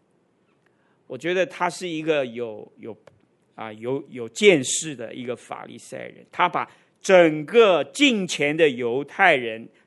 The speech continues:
所带领的整个犹太人对未来、对世界、对这个民族的看法，浓缩在一点上，有一个应许。那这个应许的核心是什么？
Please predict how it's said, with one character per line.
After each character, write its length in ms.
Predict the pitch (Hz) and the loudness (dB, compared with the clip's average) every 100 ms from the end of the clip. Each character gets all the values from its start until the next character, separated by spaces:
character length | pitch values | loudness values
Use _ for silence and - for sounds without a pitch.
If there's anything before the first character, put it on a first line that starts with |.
| _ | _
所 260 | - 147 | -6 -4
带 420 | 127 - 254 226 185 | -4 6 8 8 6
领 220 | 143 120 | 2 -6
的 100 | 131 | -10
整 340 | - 165 143 | 2 4 4
个 160 | 147 214 | 4 4
犹 260 | 151 139 | 4 2
太 300 | 170 - 226 | 0 -2 0
人 320 | 170 135 120 123 | 2 0 -8 -4
对 260 | 190 170 | 0 0
未 440 | 143 - 262 196 147 | -2 6 8 8 6
来、 360 | 120 104 123 _ _ _ | -2 -6 -10 _ _ _
对 160 | 208 190 | 0 0
世 340 | - - 247 | 0 -4 -4
界、 340 | 165 214 175 120 - | -4 0 2 0 -4
对 200 | - 185 | 0 0
这 200 | 147 208 | 2 2
个 160 | 175 151 | 2 0
民 340 | 123 123 147 | -2 -8 -8
族 160 | 180 147 | -10 -6
的 140 | 143 | -6
看 420 | 143 - 240 175 127 | -6 -4 0 0 -2
法， 260 | 120 113 _ _ _ _ _ | -12 -16 _ _ _ _ _
浓 320 | 139 139 180 | -2 0 0
缩 300 | 214 220 214 | -2 2 2
在 200 | 208 202 | 4 0
一 140 | - 226 | 0 -8
点 280 | 185 113 | -6 -8
上， 260 | 98 147 127 _ | -6 -6 -6 _
有 180 | - 127 | -8 -6
一 100 | 139 | -6
个 200 | 151 151 - - | -6 -8 -8 -10
应 180 | 214 208 | -10 -10
许。 240 | - - _ _ _ _ _ _ | -14 -20 _ _ _ _ _ _
那 100 | - | -6
这 120 | 240 285 | -2 0
个 80 | |
应 240 | 285 302 311 | 2 2 2
许 200 | - 175 | 0 2
的 120 | 160 | 0
核 260 | - 143 175 | 0 0 0
心 260 | 220 226 | 2 -2
是 140 | 208 208 | -2 -8
什 160 | 135 | -10
么？ 160 | 107 | -12